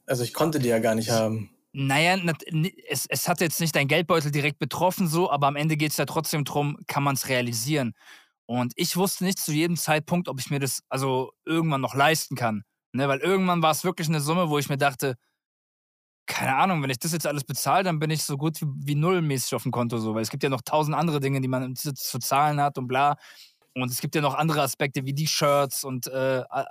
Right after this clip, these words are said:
Speaker 2: andere Sachen
Speaker 1: Ja,
Speaker 2: halt, wo
Speaker 1: alles,
Speaker 2: man halt erstmal investiert.
Speaker 1: Verpackungsmaterial und so weiter und so fort, alles irgendwo extra Kosten, ne?
Speaker 2: Und auf der anderen Seite ha-, hat ihr, hat ja uns, äh, unsere Betreuerin quasi, ähm, Shoutout an Vicky an der Stelle, äh, empfohlen, ah,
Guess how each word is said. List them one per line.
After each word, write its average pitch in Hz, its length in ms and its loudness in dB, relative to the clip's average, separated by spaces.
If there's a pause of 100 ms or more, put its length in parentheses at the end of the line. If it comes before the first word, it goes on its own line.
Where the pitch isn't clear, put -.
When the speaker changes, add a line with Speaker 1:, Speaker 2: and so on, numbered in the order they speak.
Speaker 2:
andere 151 260 0
Sachen 139 240 0
Speaker 1:
Ja, 143 80 6
Speaker 2:
halt, 139 80 4
wo 131 120 4
Speaker 1:
alles, 131 100 2
Speaker 2:
man 131 100 2
halt 143 120 0
erstmal 156 280 4
investiert. 143 300 2
Speaker 1:
Verpackungsmaterial 135 720 4
und 139 100 2
so 135 140 0
weiter 127 240 4
und 131 80 2
so 123 100 0
fort, 127 340 2
alles 135 300 2
irgendwo 143 260 2
extra 139 300 2
Kosten, 143 420 -2
ne? 131 240 0 (280)
Speaker 2:
Und 156 160 0
auf 147 100 0
der 165 120 4
anderen 190 220 4
Seite 175 420 4
ha-, 151 240 2
hat 156 140 -2
ihr, 156 240 2
hat 147 140 -2
ja 156 100 4
uns, 147 200 0
äh, 135 420 0
unsere 135 220 -2
Betreuerin 151 560 2
quasi, 143 580 0 (160)
ähm, 120 560 -2
Shoutout 131 360 0
an 127 140 0
Vicky 151 300 -2
an 139 120 -4
der 139 120 2
Stelle, 143 360 -2 (440)
äh, 127 260 0
empfohlen, 147 560 0
ah, 147 280 2